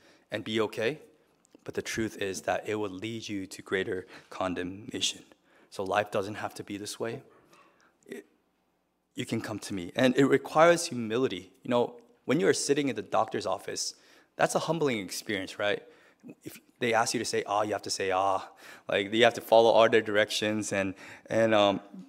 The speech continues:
especially if you're doing, like, a surgery, you're vulnerable. You have no idea. Like, you're exposed, vulnerable, but deep down inside, you're trusting the physician.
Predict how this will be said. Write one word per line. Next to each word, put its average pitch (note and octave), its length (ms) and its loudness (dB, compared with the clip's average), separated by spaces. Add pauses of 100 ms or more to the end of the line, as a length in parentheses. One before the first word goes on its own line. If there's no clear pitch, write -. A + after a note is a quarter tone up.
(560)
especially D#3+ 400 10
if B2 120 8
you're B2+ 100 6
doing, B2 260 4
like, G#2 180 0
a - 60 -4
surgery, C#3 340 4
you're B2+ 220 4 (220)
vulnerable. B2 540 4
You A2 140 0
have A#2 140 2
no C3 200 6
idea. B2 260 8
Like, G#2+ 180 2
you're C#3+ 120 8
exposed, B2+ 680 8 (100)
vulnerable, C#3+ 560 4 (320)
but B2 260 8
deep E3+ 160 0
down D#3 180 4
inside, D#3 300 2
you're A2+ 100 0
trusting - 500 -2
the A2+ 60 -4
physician. G2 580 -8